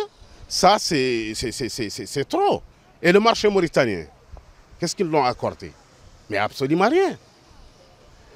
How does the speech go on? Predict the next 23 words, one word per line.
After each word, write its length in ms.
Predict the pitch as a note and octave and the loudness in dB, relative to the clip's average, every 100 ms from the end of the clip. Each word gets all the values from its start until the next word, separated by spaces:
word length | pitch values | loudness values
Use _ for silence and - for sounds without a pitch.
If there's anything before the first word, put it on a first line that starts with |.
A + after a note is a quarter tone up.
| - | -6
Moi, 260 | D#3+ A#3 C4 | 4 6 6
j'aimerais 480 | F#3 F#3+ E3 F#3 | 6 6 6 4
que 160 | B3 E3+ | 2 -2
cet 260 | - A#3 - | 0 0 2
accord 380 | E3 D#3 F3+ B3+ - | 2 2 2 0 -6
soit 320 | - E3+ E3 | -4 4 4
moitié-moitié. 880 | C#3+ D3+ E3+ D#3 C3+ A#2 - G#2+ F2 | 4 2 2 0 0 0 -2 -8 -8
Cinquante 460 | - A#3+ - D#3 - | 0 0 0 -4 -4
pour 160 | F#3 | -6
cent 180 | - C#3 | -4 -4
pour 140 | E3+ | -2
le 100 | G#3+ | -2
Sénégal 460 | G3+ F#3 E3 D3+ F#3+ - - | 0 2 4 4 2 -2 -6
et 80 | D3 | -2
cinquante 400 | G3+ F#3+ D3+ - | -2 0 -2 -2
pour 140 | D#3+ | -8
cent 180 | - B2 | -6 -6
pour 140 | F3 | 0
la 120 | F#3+ | 4
Mauritanie. 520 | D#3 C#3 C3+ C3+ D3 G#3+ - | 4 2 0 2 2 0 -2
Et 100 | D#3+ | 0
comme 240 | C#3+ A3+ A#3+ | 4 4 4
ça, 240 | - F3 | 4 2